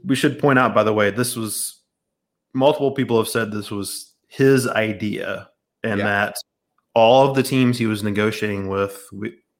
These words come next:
Speaker 1: he brought this up to all of them. So this wasn't the Dodgers' way of trying to get around things.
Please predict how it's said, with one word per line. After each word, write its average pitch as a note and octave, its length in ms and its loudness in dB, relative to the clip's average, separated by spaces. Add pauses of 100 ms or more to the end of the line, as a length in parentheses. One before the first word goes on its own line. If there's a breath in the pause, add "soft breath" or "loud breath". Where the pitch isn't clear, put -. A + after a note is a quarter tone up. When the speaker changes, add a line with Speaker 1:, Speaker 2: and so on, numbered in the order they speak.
(280)
Speaker 1:
he G2 500 -6 (1000)
brought A2+ 280 2
this G#2+ 200 0
up - 180 -2
to G#2 120 -4
all F#2+ 260 -4
of F#2+ 120 -8
them. G2 260 -10
So - 100 -12
this A2 240 -4
wasn't G#2+ 540 -4 (1300 soft breath)
the A2 80 0
Dodgers' G2+ 600 0
way G2 420 0
of F#2+ 340 -4
trying F#2+ 340 -4
to G#2+ 100 -8
get F#2+ 160 -4
around A#2 440 2
things. A#2 720 0